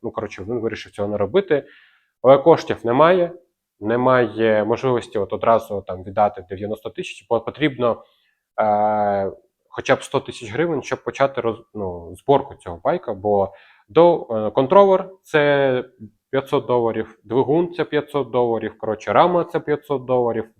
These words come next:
вілка п'ятсот доларів, коротше, е, сам акумулятор вони хотя-, хочуть більш потужний, е,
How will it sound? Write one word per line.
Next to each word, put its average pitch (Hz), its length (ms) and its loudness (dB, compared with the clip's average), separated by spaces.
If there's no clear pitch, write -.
вілка 135 320 2
п'ятсот - 440 -10
доларів, 156 440 4
коротше, 151 480 4
е, 107 500 4
сам 143 320 4
акумулятор 135 640 4
вони 113 280 -2
хотя-, 113 480 -4
хочуть 120 500 -4
більш 113 220 -8
потужний, 120 920 -4
е, 101 380 -2